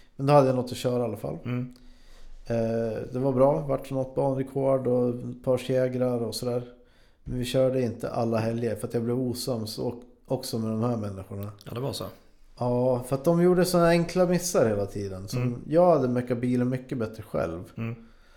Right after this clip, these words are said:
Speaker 1: Så det var jättefin racerbil, fast det var som att det var klubb, amatörracing.
Speaker 2: Okej.
Speaker 1: Och de vägrade lyssna. Jag hade föreslagit också hur vi kunde komma till rätta med det på ett enkelt, bra sätt.
Speaker 2: Mm.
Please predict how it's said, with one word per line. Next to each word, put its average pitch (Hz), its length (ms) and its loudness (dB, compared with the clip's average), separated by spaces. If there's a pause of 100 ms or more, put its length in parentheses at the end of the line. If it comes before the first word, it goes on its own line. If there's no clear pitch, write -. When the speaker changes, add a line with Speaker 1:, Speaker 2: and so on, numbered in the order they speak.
(480)
Speaker 1:
Så - 180 -12
det 123 60 -4
var 127 580 4 (160)
jättefin 147 640 0
racerbil, 131 640 2
fast 123 220 -2
det 127 60 -4
var 120 200 2
som 117 320 -2
att 113 160 -4
det 117 60 -8
var 113 380 -2
klubb, 113 420 -4 (160)
amatörracing. 120 880 -2 (320)
Speaker 2:
Okej. - 180 -12 (1300)
Speaker 1:
Och 117 120 -6
de 117 120 2
vägrade 117 460 2
lyssna. 113 420 -6
Jag 110 100 0
hade 120 380 2
föreslagit 117 840 2
också 104 220 -8
hur 101 140 -2
vi 104 100 -6
kunde 104 240 -6
komma 104 240 -6
till 104 160 -6
rätta - 320 -6
med 98 180 -6
det 95 60 -8
på - 120 -12
ett 101 80 -14
enkelt, 98 400 -10
bra 95 160 -10
sätt. - 400 -14
Speaker 2:
Mm. 117 180 -6